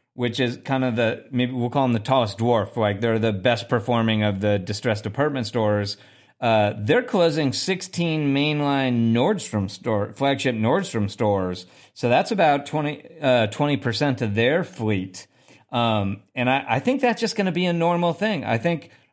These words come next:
a bunch of these retailers that had, you know, are gonna take a financial hit from covid are going to use this opportunity to right-size their store inventory and close a bunch of stores.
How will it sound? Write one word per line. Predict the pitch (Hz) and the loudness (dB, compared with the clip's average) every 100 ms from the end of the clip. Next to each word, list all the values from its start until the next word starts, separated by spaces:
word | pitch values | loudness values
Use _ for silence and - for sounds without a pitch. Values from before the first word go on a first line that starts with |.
| _ | _
a | 120 | -2
bunch | 123 170 175 | 2 0 0
of | |
these | 170 151 139 | 0 0 0
retailers | 165 165 156 143 | 0 0 0 2
that | 135 139 | 0 0
had, | 120 143 143 | 2 2 2
you | 135 | 0
know, | 131 123 120 | 2 2 2
are | 123 120 | 0 0
gonna | 127 127 | 0 0
take | 110 143 123 | 0 -2 -2
a | |
financial | 117 135 127 131 123 107 | -2 0 0 0 -2 -2
hit | 120 165 - | 0 0 0
from | 113 | -4
covid | 107 156 190 127 104 104 104 - _ _ _ _ | 0 0 2 2 0 0 -6 -16 _ _ _ _
are | 117 120 | -2 0
going | 127 127 127 | 2 2 0
to | 123 | 0
use | 123 120 113 127 147 135 | 0 2 2 4 4 2
this | 131 131 - - - | 0 -2 -2 -12 -6
opportunity | - 123 123 107 147 151 139 127 | 0 0 0 -4 -2 -2 0 0
to | 110 | 0
right-size | 104 110 117 123 - 123 123 117 104 | 0 2 0 0 0 2 4 2 0
their | 113 107 | -4 -4
store | - 135 | -4 -4
inventory | 131 117 107 113 110 107 | -2 -4 -4 -4 -4 -4
and | 101 | -6
close | - 123 123 131 127 | -10 -4 0 0 0
a | 110 | -2
bunch | 104 104 | -2 -4
of | 101 | -6
stores. | - 147 135 107 101 98 | -6 -2 0 0 -2 -8